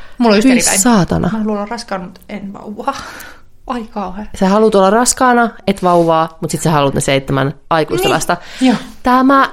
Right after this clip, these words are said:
Speaker 2: yhtälö ei, onks tää, onks tää tota tyt-, niinku girl math, siis tyttömatikkaa?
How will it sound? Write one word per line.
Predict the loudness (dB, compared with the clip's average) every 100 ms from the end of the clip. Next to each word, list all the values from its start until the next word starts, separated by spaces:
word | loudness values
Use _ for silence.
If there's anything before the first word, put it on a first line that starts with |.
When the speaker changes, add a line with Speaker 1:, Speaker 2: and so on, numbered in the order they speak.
| 0
Speaker 2:
yhtälö | 2 2 0 2 4
ei, | 4 4 4 0 -8 -6
onks | -2 -2
tää, | 0 0 0 -2 -4 -6 -6 -2
onks | 0 2
tää | 2 2
tota | 2 0 0 0
tyt-, | -2 -2 -6
niinku | 0 2 4
girl | 4 4 4 2 0
math, | 0 0 -2 -4
siis | -2 -4 -2
tyttömatikkaa? | -2 0 2 2 0 -2